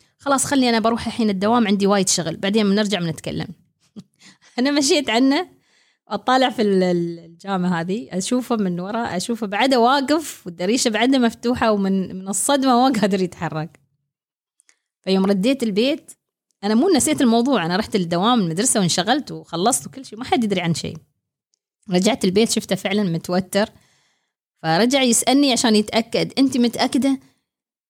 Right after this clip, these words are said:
فديك اللحظة اللي قال لي هاي الكلمة، قال لي: "أنت، أنا ما أعرف أنت هذه القوة من وين جايبتنها، كيف تقدرين تتحملين؟" أقول له: "شو تباني أسوي؟ يعني قالوا لي فيك مرض،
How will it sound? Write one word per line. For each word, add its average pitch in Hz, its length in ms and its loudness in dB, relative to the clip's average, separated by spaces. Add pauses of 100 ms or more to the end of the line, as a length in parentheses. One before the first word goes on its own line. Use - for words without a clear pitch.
فديك 214 340 -12
اللحظة 269 300 2
اللي 226 160 4
قال 226 200 2
لي 226 100 4
هاي 208 200 2
الكلمة، 190 360 -6
قال 185 160 -2
لي: 180 240 -6 (200)
"أنت، 233 300 -2
أنا 220 140 0
ما 226 120 2
أعرف 226 260 -6
أنت 240 280 -10
هذه 220 340 0
القوة 247 320 -4
من 226 140 4
وين 254 140 4
جايبتنها، 165 480 -2 (440)
كيف 320 160 -2
تقدرين 311 360 2
تتحملين؟" 208 580 0 (1120)
أقول - 180 -20
له: 233 60 -20
"شو 302 120 -12
تباني 262 280 -8
أسوي؟ 208 280 -14
يعني 220 180 2
قالوا 247 280 -6
لي 269 80 -14
فيك 233 260 -20
مرض، - 260 -8